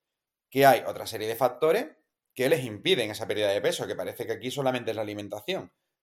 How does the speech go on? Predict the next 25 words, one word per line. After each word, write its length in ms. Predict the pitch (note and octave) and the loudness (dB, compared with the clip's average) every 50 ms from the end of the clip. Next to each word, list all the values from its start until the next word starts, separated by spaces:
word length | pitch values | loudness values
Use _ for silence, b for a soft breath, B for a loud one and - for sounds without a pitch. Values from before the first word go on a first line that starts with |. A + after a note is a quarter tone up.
| _ | _
Pero 200 | - A2 G#2 G#2+ | -6 -6 -4 -4
no, 180 | A2 G2+ F2+ - | -6 -6 -8 -8
hay 140 | - - G#2 | -12 -16 -18
otra 120 | - - - | -16 -14 -16
serie 200 | - G2+ G2+ G#2 | -14 -10 -8 -10
de 80 | G#2+ | -6
factores 440 | - A#2 G#2+ - - C3 D#3 F#3 F3+ | -4 -4 -4 2 2 4 4 4 0
que, 260 | - - G2+ F#2+ B B B B B | 0 -2 -2 -2 B B B B B
no, 120 | B2 A#2 | -6 -4
yo 180 | G#2+ G#2 A2 - | -2 -2 -4 0
como 280 | A#2 A#2 A#2 A#2+ A#2 | 0 -2 0 0 -4
muy 240 | B2 B2 B2+ C3 C3+ | -4 -2 -2 0 0
bien, 340 | C3+ D#3+ E3+ G3 A#3 B3+ B3+ | 0 0 -2 -2 -4 -4 -4
pero 320 | - A#2 F#2+ F#2 F2 E2+ - _ | -4 -4 -4 -4 -8 -10 -16 _
soy 180 | - A2+ G#2 | -18 -14 -12
súper 340 | - - A#2 G#2 F#2 G#2+ G2+ | -12 -12 -12 -8 -8 -8 -8
sedentario, 720 | - C#3 D3 E3+ F#3+ F#3+ F#3 F3 D#3+ D#3+ D#3 D#3 D#3+ D#3 D3+ | -6 -6 -4 -4 -4 -4 0 2 2 4 4 4 2 2 2
tengo 160 | B2 G2 G2+ | 0 -6 -10
un 80 | G2+ G2+ | -10 -12
estrés 240 | G2+ - - G2 _ | -14 -14 -16 -20 _
por 160 | - A2+ A2+ | -10 -6 -2
las 160 | C#3 E3 E3 | -2 -2 -2
nubes, 340 | D3+ D3 D3 C#3 C#3+ C#3 C3 | -2 -4 0 2 2 2 2
duermo 260 | A2 F#2+ F#2+ F#2+ G2+ | 2 -2 -4 -6 -8
fatal, 480 | - - D#3+ D#3+ D3+ C3+ B2 B2 B2 | 0 0 0 4 6 6 6 6 4